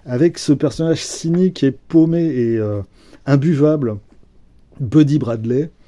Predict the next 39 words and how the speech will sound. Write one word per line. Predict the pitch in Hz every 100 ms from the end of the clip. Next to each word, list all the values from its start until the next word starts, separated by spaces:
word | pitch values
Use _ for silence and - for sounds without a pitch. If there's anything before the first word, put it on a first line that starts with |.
| - - - - -
qui | 143
zone | 127 151 170
avec | 143 -
ses | 143
potes | 135 147 147 - -
sans | - 139
faire | - 160
grand | 120 135
chose | - 139 117
de |
sa | 113 120 107
vie, | 131 185 185 - - - - -
qui, | _ - - 190 -
qui | - 147
sait | - 202
ce | 196
qu'il | - 156
veut | 156
pas | 147 180 180
devenir, | 165 160 165 185 170
mais | 135 151
pas | - 123 131
vraiment | 147 160 170 165
ce | -
qu'il | 135
a |
envie | 127 117 110
de |
faire, | - 156 196 170 110 - - - - - _
et | 139 170
à | 120
qui | 107 - 170
il | 123
arrive | 139 170
tout | 147 135
un | 120
tas | 160
d'histoires | 139 - 165 151
foireuses. | - 147 104 104 104